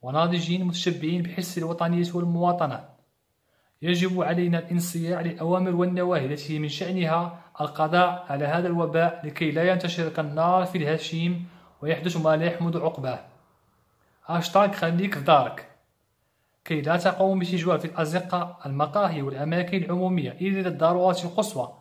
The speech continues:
فقط، ولا تكون عرضة للمرض ونقله لعائلتك وأصدقائك ومن تحب،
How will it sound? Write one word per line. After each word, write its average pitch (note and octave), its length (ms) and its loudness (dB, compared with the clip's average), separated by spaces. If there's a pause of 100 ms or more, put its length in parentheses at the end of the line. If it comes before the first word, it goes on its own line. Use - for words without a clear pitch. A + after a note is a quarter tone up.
(120)
فقط، F3 440 0 (500)
ولا C#3+ 120 -2
تكون E3+ 300 -2
عرضة F3+ 340 0
للمرض F3 400 0
ونقله E3 360 -2
لعائلتك E3+ 680 -2 (300)
وأصدقائك E3+ 760 0 (340)
ومن E3 220 0
تحب، E3+ 340 -2